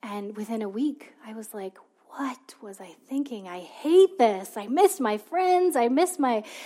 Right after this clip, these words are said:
um, my house, everything about it." And so that's, that's that piece of perseverance, is it keeping our eyes focused on what God has as we,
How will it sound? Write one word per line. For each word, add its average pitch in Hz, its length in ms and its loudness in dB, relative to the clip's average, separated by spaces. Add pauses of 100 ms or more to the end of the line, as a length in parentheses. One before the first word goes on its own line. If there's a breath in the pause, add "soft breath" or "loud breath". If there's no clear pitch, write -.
(200 loud breath)
um, 202 260 -6
my 208 140 -8
house, 349 520 2
everything 302 440 0
about 262 320 2
it." 202 180 0
And 220 220 -4
so 233 240 0
that's, 240 420 -2 (340 loud breath)
that's 269 260 -2
that 247 200 -2 (200)
piece 285 420 -2
of 220 180 -10
perseverance, 220 840 -6
is 202 140 -10
it 214 140 -10
keeping 277 380 -2
our 220 200 -2
eyes 226 300 -4
focused 220 480 -8
on 202 180 -12
what 208 260 -4 (380 loud breath)
God 214 240 2
has 196 560 -2
as 196 300 -12
we, 196 260 -10